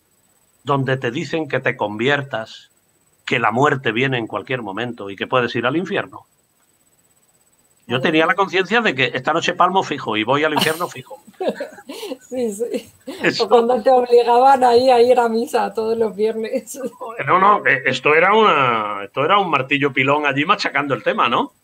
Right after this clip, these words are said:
Speaker 2: Sí, sí. <laughs> Bueno, para ir terminando, que si no, no llego al trabajo. Oye,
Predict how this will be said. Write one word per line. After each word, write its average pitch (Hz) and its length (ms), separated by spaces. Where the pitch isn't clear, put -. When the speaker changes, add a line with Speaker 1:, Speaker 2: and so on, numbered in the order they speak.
Speaker 2:
Sí, 190 160
sí. 247 720
<laughs> 262 180
Bueno, 240 300
para 233 220
ir 233 160
terminando, 262 640
que 254 140
si 240 140
no, 233 140
no 254 140
llego 226 300
al 220 180
trabajo. 208 520
Oye, 220 320